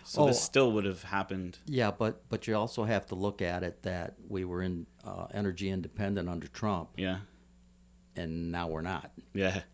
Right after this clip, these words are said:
Speaker 2: Okay, because he shut that down. He's cost jobs not only here in the U S, but Canada, even in the U K. So he is, uh,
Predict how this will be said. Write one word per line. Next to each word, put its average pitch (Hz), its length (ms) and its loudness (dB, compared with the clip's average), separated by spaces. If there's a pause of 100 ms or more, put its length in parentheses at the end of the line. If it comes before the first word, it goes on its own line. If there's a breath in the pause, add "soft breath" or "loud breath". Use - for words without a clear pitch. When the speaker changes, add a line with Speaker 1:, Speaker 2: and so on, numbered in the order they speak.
Speaker 2:
Okay, 82 400 -2
because 82 320 -4
he 82 100 -6
shut - 340 -2
that 90 240 -2
down. 90 300 -2
He's 85 160 -6
cost 85 340 -4
jobs 85 360 -2
not 85 160 -2
only 82 280 -4
here 82 220 -4
in 78 80 -6
the 80 80 -6
U 80 220 -4
S, 87 220 -4
but - 220 -14
Canada, 90 400 -4
even 87 320 -4
in 82 100 -6
the 82 80 -6
U 87 240 -6
K. 95 420 -4 (500 loud breath)
So 95 420 2
he 117 240 0
is, 117 240 -2
uh, 101 400 2